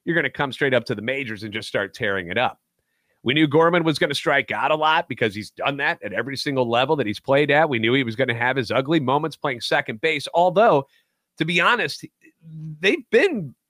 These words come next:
few and far between. I like, he, it's not like he's booting twenty, thirty errors out there at second base when he plays. I expected much worse and much more growing pains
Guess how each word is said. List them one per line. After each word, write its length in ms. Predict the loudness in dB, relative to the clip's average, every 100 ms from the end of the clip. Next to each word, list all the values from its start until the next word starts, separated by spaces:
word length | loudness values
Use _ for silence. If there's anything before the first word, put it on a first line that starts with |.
| _ _
few 340 | _ -4 0 0
and 120 | 0
far 220 | 2 2
between. 540 | 2 -4 -2 -2 -4 -10 -8
I 80 |
like, 220 | -2 -2 -2
he, 260 | -6 -6 -6
it's 180 | -6
not 240 | -2 -2 -2
like 200 | -4 -2
he's 200 | -6 -6
booting 580 | -4 0 0 0 -2 -6 _ _ _
twenty, 320 | -4 -2 -2 0
thirty 320 | 0 0 -2
errors 380 | 0 2 0 2
out 200 | 2 2
there 140 | 0
at 100 | 0
second 280 | -2 -4 -4
base 260 | -4 -4 -6
when 120 | -8
he 60 |
plays. 360 | -6 -2 -2 -2
I 180 | -2 -2
expected 640 | -2 -4 0 0 0 -4
much 520 | -6 -14 -2 -2 -2 0
worse 320 | 2 2 -2
and 100 | -6
much 240 | -4 -4
more 140 | -6 -4
growing 280 | -2 -2
pains 400 | -4 -4 -4 -8